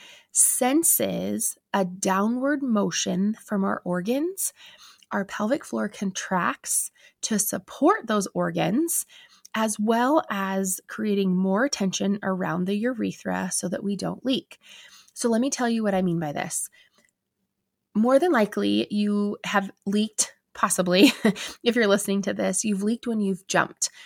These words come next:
But you don't leak as you're coming low into that squat before you take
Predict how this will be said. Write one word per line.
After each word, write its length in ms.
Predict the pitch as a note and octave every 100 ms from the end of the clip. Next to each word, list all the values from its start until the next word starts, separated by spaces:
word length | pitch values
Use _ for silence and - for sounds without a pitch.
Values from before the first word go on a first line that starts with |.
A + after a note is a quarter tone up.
| - - _
But 180 | B3 G3+
you 200 | A3 C4
don't 240 | F4 G#4
leak 600 | - G#3+ B3+ D#4+ - - - _ _
as 400 | G#3+ A3 A3+ A3
you're 760 | A3+ G#3+ G3 F#3 F3+ F3 F3 - _ _ _ _ _ - -
coming 420 | - G#3 G#3+ A3
low 380 | G#3 F#3+ F#3+ G3+
into 260 | G3+ F#3+
that 240 | G3+ F#3+ -
squat 460 | - G3+ F#3 G#3+
before 380 | G#3 F#3+ G#3+ G#3
you 200 | G3 G3
take 320 | F#3+ - F#3+